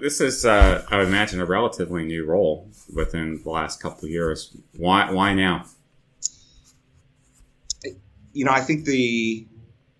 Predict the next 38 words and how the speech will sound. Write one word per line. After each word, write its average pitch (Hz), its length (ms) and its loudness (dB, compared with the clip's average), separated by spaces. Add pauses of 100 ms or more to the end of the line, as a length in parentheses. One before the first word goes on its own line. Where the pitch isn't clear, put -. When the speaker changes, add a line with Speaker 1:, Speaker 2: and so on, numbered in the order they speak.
(220)
Speaker 2:
term 139 380 -4
was 123 140 0
officially 127 500 -2
coined 123 280 0
by 117 140 4
Scott 113 440 0
Brinker 107 320 -2
a 113 80 -6
couple 110 220 -2
of 117 80 -2
years 104 200 -2
ago. 101 360 4 (320)
Got 107 120 4
a 107 40 6
lot 107 240 6
of, 107 260 2
uh, 101 360 4 (240)
traction 117 720 2
when 113 300 -2
then 110 240 0
Gartner 110 520 2
announced 107 560 0
that 107 240 -2
the 104 220 -4
C 120 260 0
M 117 100 2
O 113 140 4
was 113 200 -2
gonna 110 160 -2
spend 110 280 -2
more 117 200 4
money 110 260 2
on 110 120 0
technology 107 640 0
than 110 200 -2
the 110 80 -2
C 110 200 -2
I 98 220 2